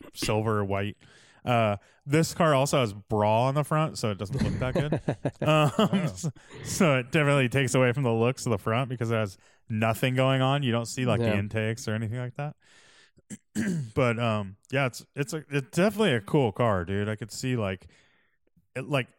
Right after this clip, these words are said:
Speaker 1: and looks wise, it's, it's a, it's aged very well. You know, I think it
Speaker 2: Yeah.
Speaker 1: almost looks better now where it was, like, too simple back then. Kinda like the nine twenty-eight was, like, kinda
Speaker 2: Mm-hmm.
Speaker 1: weird looking in the seventies and early eighties, and now it's kinda come into its own. You're like, "Wow, that's really good
Speaker 3: You can
Speaker 1: looking."
Speaker 3: appreciate it too, 'cause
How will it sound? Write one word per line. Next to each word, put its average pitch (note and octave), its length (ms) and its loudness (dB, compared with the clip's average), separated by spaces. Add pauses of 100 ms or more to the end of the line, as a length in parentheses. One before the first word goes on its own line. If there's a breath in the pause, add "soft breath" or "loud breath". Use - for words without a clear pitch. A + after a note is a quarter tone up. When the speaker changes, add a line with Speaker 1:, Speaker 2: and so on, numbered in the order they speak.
Speaker 1:
and C3+ 300 2
looks C#3 320 0
wise, G#3+ 420 2
it's, B2 240 -8 (160)
it's C3 180 -6
a, G#2+ 80 -2 (280)
it's B2+ 200 -6 (160)
aged A#2+ 460 0
very G#2 380 0
well. F#2 420 -4
You A2 100 -6
know, A2 120 0
I A#2 80 -2
think D3 160 -4
it C#3 60 2
Speaker 2:
Yeah. A#2+ 40 2
Speaker 1:
almost A2+ 240 0
looks G#2+ 160 -10
better A#2 380 0
now G#2 280 0
where G2+ 120 0
it F#2+ 60 -8
was, G#2+ 140 -8
like, G#2 220 -10
too C3+ 180 -2
simple A2+ 440 -2
back D3 260 -2
then. E3 300 -6 (720 soft breath)
Kinda C#3+ 160 2
like B2+ 160 2
the A#2 80 0
nine A2 240 2
twenty-eight G#2 580 0
was, G2 140 -6
like, G#2 140 -6
kinda - 160 2
Speaker 2:
Mm-hmm. B2 80 2
Speaker 1:
weird A2 220 2
looking A#2 340 0
in A2+ 120 0
the G2+ 120 0
seventies A#2 640 0
and G#2 100 -4
early A2 240 -4
eighties, D3 380 -4
and A2 80 -6
now A2+ 180 0
it's A2 100 -4
kinda A2 200 -4
come A2+ 160 -2
into G#2 260 -2
its F2+ 160 -6
own. A2 320 -4
You're G#2+ 140 -8
like, E2+ 180 -10
"Wow, A#2 200 -8
that's G#2 180 -14
really F2+ 200 -10
good - 120 -8
Speaker 3:
You A#2 80 -6
can C3+ 100 -2
Speaker 1:
looking." A2+ 120 -2
Speaker 3:
appreciate A#2+ 380 0
it G2 140 -10
too, A#2 240 -4
'cause F#2 380 -8